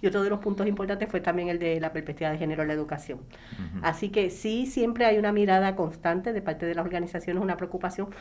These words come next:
Speaker 1: porque son prácticamente las organizaciones las que hacen el trabajo que no está haciendo el gobierno, ¿verdad? Eh, eh, la
Speaker 2: Ujú.
Speaker 1: mirada de prevención, de servicio, de acompañamiento de las víctimas.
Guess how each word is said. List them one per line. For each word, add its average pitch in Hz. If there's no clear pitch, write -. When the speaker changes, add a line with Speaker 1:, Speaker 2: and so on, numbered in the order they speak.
Speaker 1:
porque 175
son 208
prácticamente 269
las 233
organizaciones 190
las 240
que 185
hacen 196
el 208
trabajo 190
que 208
no 196
está 190
haciendo 185
el 175
gobierno, 160
¿verdad? 151
Eh, 175
eh, 165
la 165
Speaker 2:
Ujú. 160
Speaker 1:
mirada 160
de 180
prevención, 165
de 170
servicio, 180
de 170
acompañamiento 156
de 165
las 151
víctimas. 160